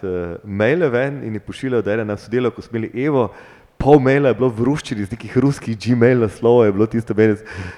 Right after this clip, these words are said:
meni je ono mrak na oči je padel, to je bilo lani poleti, jaz sem mislil, da bom ubil enega, <laughs> ne. In bilo že štiri stavžne naslove, tisto pošiljal, pa z argentinskih mailov je pošiljal, ampak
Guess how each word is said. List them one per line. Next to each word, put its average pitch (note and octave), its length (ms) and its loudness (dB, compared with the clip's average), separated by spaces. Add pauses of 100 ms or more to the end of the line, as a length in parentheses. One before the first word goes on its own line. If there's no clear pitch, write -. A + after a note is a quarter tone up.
(120)
meni A2 140 2
je A2 60 4
ono G#2 160 2
mrak A#2 520 2
na A2 80 4
oči A#2 300 2
je F#2 60 0
padel, A2+ 340 2
to G#2 120 -2
je G#2 40 -2
bilo G2+ 340 2 (240)
lani G2 560 0 (240)
poleti, G#2+ 480 4
jaz F#2+ 160 -2
sem F2 80 -16
mislil, F2+ 240 -6
da E2 80 -6
bom E2 220 -6 (720)
ubil G#2+ 260 -2
enega, B2 380 0 (320)
<laughs> - 280 -6
ne. C3 120 -8 (640)
In G2+ 80 -6
bilo A2 240 -2
že A2 80 -8
štiri C#3 320 2
stavžne B2+ 400 0
naslove, B2 320 4
tisto B2 260 -8
pošiljal, B2+ 540 -2
pa G#2+ 160 -4
z F#2 160 -4
argentinskih A2+ 720 -4
mailov B2 320 4
je G#2 80 4
pošiljal, A#2+ 320 -2
ampak G2+ 240 -8